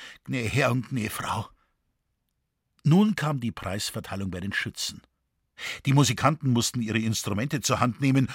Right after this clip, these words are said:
um die Preisträger mit rauschenden Tuschen zu ehren.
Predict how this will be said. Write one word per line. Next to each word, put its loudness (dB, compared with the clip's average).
um 0
die 0
Preisträger -2
mit -4
rauschenden -2
Tuschen -8
zu -8
ehren. -8